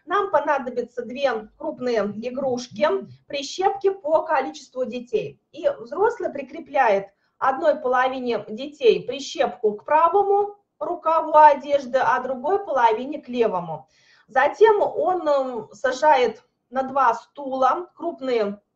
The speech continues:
игрушки. Ну, например, берём слона и собаку. Опять же, что у вас есть. И сообщает детям,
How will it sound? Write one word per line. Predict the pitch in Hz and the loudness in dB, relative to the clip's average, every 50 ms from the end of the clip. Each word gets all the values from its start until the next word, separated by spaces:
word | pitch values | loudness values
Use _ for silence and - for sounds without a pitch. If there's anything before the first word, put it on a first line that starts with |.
| _ _ | _ _
игрушки. | - - 302 349 311 269 254 240 - - - 302 285 294 285 - - _ _ _ _ _ _ _ - | -10 -6 -4 -4 -4 -4 -4 -6 -8 -6 -2 0 0 0 0 -4 -14 _ _ _ _ _ _ _ -6
Ну, | 427 427 | -2 0
например, | 427 - - 311 294 311 370 370 370 339 269 247 226 | 0 0 0 -2 -4 -2 0 0 0 0 -2 -4 -4
берём | 220 240 247 285 349 349 - | -2 -2 0 0 0 -2 -2
слона | - 233 226 220 233 269 | -2 -2 -2 0 0 -2
и | 269 | -2
собаку. | 277 - 226 214 - - - - 214 | -2 -4 -2 0 0 0 0 2 2
Опять | 262 339 339 269 226 220 | 2 2 2 0 0 -2
же, | 214 220 | -2 -8
что | - - - - 370 403 403 392 381 269 | -10 -10 -6 -2 2 2 4 4 2 0
у | 240 | 0
вас | 220 247 254 247 247 - | 0 0 -2 -2 -4 -8
есть. | 220 208 202 190 170 - - _ _ _ _ _ - | -8 -6 -6 -6 -6 -8 -12 _ _ _ _ _ -2
И | 370 494 539 | 0 2 2
сообщает | 523 415 302 285 - - - - - 320 320 339 349 359 349 - - | 4 6 6 6 4 2 -2 -8 -6 -4 -2 -2 -2 -2 -4 -6 -10
детям, | 214 208 196 214 247 240 202 - - - 165 147 - | -12 -12 -10 -2 2 2 2 2 0 -6 -10 -10 -10